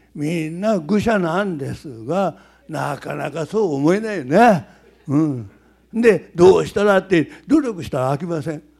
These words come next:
努力するのはバカですから。うん。だから努力しないで、のんびりゆったり、「俺アホやねん」と思ってればいい。で、なんか喧嘩するでしょ？時に女房と喧嘩したり。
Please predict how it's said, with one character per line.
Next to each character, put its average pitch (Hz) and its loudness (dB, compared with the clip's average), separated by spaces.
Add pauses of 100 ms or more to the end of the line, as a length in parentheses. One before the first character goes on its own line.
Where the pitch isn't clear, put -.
(760)
努 226 4
力 233 2
す - -6
る 185 2
の 233 2
は 185 4
バ 165 2
カ 180 4
で 151 -2
す - -18
か 117 -2
ら。 139 2 (320)
う 165 4
ん。 110 -6 (500)
だ 202 -2
か 214 2
ら 170 4
努 202 6
力 180 2
し 156 -6
な 208 -2
い 143 -2
で、 208 4 (360)
の 143 2
ん 127 -6
び 147 4
り 208 2
ゆ 160 4
っ 151 0
た 196 2
り、 175 2
「俺 151 4
ア 127 0
ホ 160 2
や 196 6
ね 143 0
ん」 135 -6
と 139 2
思 165 -2
っ 175 -2
て 180 -8
れ 185 0
ば 139 -4
い 127 -8
い。 120 -16 (640)
で、 190 2
な 180 6
ん 208 4
か 214 4
喧 214 2
嘩 208 -4
す 175 -4
る 214 -6
で 202 0
し 139 0
ょ？ 202 -2
時 147 -10
に 139 -6 (180)
女 147 0
房 143 0
と 147 -2
喧 151 -4
嘩 160 -8
し - -10
た 220 -10
り。 196 -14